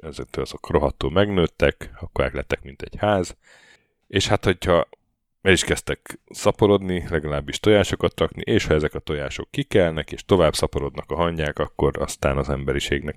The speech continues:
befellegzett. Egy csak egy főhős van a vidéken, aki ezt meg tudja akadályozni,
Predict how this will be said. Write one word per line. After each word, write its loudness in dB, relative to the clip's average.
befellegzett. 0
Egy 6
csak -10
egy -2
főhős -8
van -12
a -10
vidéken, -2
aki -8
ezt -8
meg -2
tudja -4
akadályozni, 0